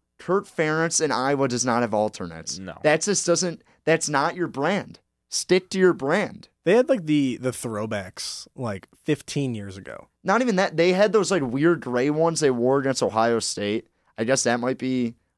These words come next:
Speaker 1: why they tried to, like, this concept again, having another home game at night against Penn State, but they were brutal. I hated those. I hated yellow face masks. Get rid of those and never wear those again, Iowa. Just saying.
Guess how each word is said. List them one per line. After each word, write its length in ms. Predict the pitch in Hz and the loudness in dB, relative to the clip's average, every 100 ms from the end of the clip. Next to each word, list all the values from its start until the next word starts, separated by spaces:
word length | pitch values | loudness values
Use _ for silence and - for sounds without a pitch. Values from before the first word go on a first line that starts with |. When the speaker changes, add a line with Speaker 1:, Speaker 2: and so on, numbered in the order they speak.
| _ | _
Speaker 1:
why 220 | 107 117 | 0 2
they 160 | 123 117 | 0 -2
tried 340 | - 120 117 | -2 0 0
to, 80 | 113 | 0
like, 280 | 110 110 101 | 0 -2 -2
this 180 | 110 - | -4 -4
concept 500 | 107 110 110 113 101 | -4 -4 -2 -2 -2
again, 420 | 95 104 113 110 - _ - | -4 -2 -2 -4 -8 _ -12
having 180 | - 113 | -4 -2
another 260 | 117 117 104 | 2 2 2
home 260 | 113 117 | 0 0
game 200 | 117 117 | 0 0
at 80 | 110 | 0
night 220 | 104 110 | 2 0
against 260 | 110 110 - | 0 -2 -4
Penn 180 | 110 104 | -4 -2
State, 360 | - 104 110 | 0 0 0
but 220 | 98 95 - _ _ | -2 -4 -6 _ _
they 100 | 117 | 0
were 120 | 156 107 | 2 0
brutal. 680 | 107 104 117 123 120 120 - | -6 -4 -2 2 2 2 -4
I 60 | 85 | -18
hated 380 | - 107 123 110 | -10 -6 -4 -2
those. 260 | 120 117 | 0 -2
I 60 | 104 | -4
hated 280 | 101 117 117 | -4 -4 -2
yellow 280 | 110 110 107 | 0 0 -2
face 340 | 98 98 - | -4 -4 -4
masks. 400 | 101 98 98 - _ _ - | -4 -4 -6 -10 _ _ -4
Get 180 | 120 98 | -2 0
rid 140 | 117 | 0
of 60 | 117 | 2
those 200 | 113 104 | 0 0
and 60 | |
never 180 | 101 104 | -2 -2
wear 220 | 101 104 | 0 0
those 160 | 98 95 | -2 -4
again, 260 | 92 90 87 | -6 -6 -6
Iowa. 440 | 82 76 - - _ _ _ | -10 -12 -14 -14 _ _ _
Just 200 | 113 - | -2 0
saying. 320 | 92 80 | -2 -6